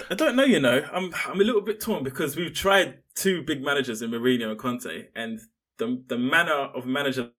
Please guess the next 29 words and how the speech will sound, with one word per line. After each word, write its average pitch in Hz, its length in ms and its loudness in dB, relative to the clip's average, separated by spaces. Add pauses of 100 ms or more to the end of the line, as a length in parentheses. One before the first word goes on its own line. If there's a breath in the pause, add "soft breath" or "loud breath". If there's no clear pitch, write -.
(220)
they 113 140 0
are 113 360 -2
don't 127 240 -4
suit 135 300 -6
the - 80 -14
board 120 340 -4
that 104 140 -6
we 113 160 -6
have. 123 400 -4 (180)
So - 160 -4
we've 151 200 -2
tried 185 340 4
with 151 160 -6
these, 123 200 0
like, 113 160 2
win 127 360 6
now 123 160 10
managers 120 500 2
in 110 80 -4
Mourinho 113 360 0
and 113 100 -8
Conte 123 320 -6
already, 110 480 -6 (480)
and 113 100 -2
it's - 220 -6
just - 360 0
clear, 165 380 2
like, 80 280 -2
the, 113 300 2